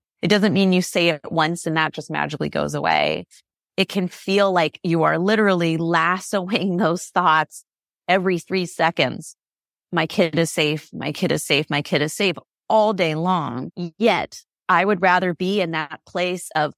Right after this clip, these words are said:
come back, you know, to my mind, bringing my anxious thoughts back and grounding them in reality over and over and over again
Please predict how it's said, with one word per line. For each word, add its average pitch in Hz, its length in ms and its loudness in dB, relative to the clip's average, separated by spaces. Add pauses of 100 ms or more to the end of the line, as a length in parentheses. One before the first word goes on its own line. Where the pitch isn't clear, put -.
(240)
come 170 240 -4
back, - 460 2
you 185 140 2
know, 165 160 4
to - 180 -4
my 160 160 0
mind, 175 540 0
bringing 180 420 0
my 156 160 0
anxious 156 680 -4
thoughts 151 280 2
back 160 460 0
and 156 160 -6
grounding 160 400 2
them 151 140 -2
in 147 60 -8
reality 156 600 -2 (180)
over 175 480 2
and 156 140 -2
over 151 300 -4
and 151 120 -2
over 175 320 2
again 143 360 0